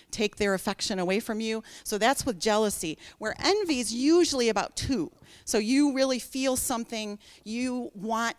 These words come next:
what that person has, you want their status, their stuff, whatever it is. So envy is usually about two people, jealousy is about three. <clears throat> So, um, like I said, I, and last week I had a chance to share in Vandalia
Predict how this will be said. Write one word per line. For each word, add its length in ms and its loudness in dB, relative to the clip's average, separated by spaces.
what 280 -2
that 300 0
person 440 -4
has, 680 -2
you 120 -8
want 360 -6
their 140 -4
status, 580 0
their 240 -6
stuff, 640 -2
whatever 420 -2
it 80 -2
is. 220 -6
So 180 0
envy 340 6
is 140 2
usually 400 4
about 240 0
two 140 -2
people, 420 0
jealousy 320 0
is 60 -4
about 200 -4
three. 220 -12
<clears throat> 100 0
So, 500 8
um, 220 0
like 200 0
I 20 -2
said, 340 0
I, 380 -2
and 100 -2
last 280 2
week 160 -2
I 60 2
had 180 0
a 40 -4
chance 360 -6
to 80 -6
share 320 -4
in 260 -8
Vandalia 720 0